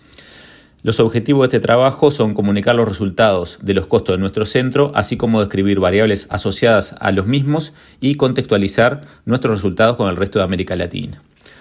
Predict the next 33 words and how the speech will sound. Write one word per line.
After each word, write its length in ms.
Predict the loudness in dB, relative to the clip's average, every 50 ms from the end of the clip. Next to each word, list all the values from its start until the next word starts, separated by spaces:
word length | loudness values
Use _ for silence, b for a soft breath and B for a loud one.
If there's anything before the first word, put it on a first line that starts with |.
| B B B B
Se 180 | -4 -2 0 2
realizó 360 | 2 2 2 2 2 2 2
un 80 | 2
estudio 320 | 0 0 2 2 2 2 2
prospectivo, 680 | 0 -2 0 0 -2 -2 -2 0 2 4 4 6 4
observacional 560 | 4 4 2 0 0 0 0 0 0 0 0
y 60 | 0
multicéntrico 720 | 0 0 -2 -2 -4 -2 0 0 0 2 2 0 0 0 0
sobre 240 | 0 -2 -2 -2 -2
costos 300 | -4 -4 -4 -4 -4 -2
directos 480 | -2 0 0 -2 0 0 0 0 0 -2
y 60 | -2
resultados 580 | -2 -2 -2 -2 -4 -2 0 2 2 2 2 0
clínicos 400 | -2 -2 -2 -2 -2 -2 -2 -4
en 100 | -4 -4
pacientes 380 | -6 -6 -6 -6 -6 -6 -8
hospitalizados 680 | -8 -10 -12 -6 -4 -4 -4 -2 -4 -2 -2 0 0 -2
con 160 | -2 -2 -2 -2
A 60 | 0
C 160 | 0 2 4
V 200 | 4 4 2 0 B B B B B B -4
entre 280 | -4 -2 -2 0 0
diciembre 640 | 2 2 0 0 0 2 2 2 2 2 2 2 2 2
de 100 | 2 4
dos 120 | 4 4
mil 140 | 4 2 2
veintiuno 480 | 2 2 0 0 0 0 0 0 0 0
y 20 |
diciembre 380 | 0 0 0 0 0 0 2 2
de 60 | 0
dos 100 | 0 -2
mil 140 | -4 -4 -4
veintidós. 600 | -4 -4 -4 -4 -4 -4 -4 -6 -8 -12 -18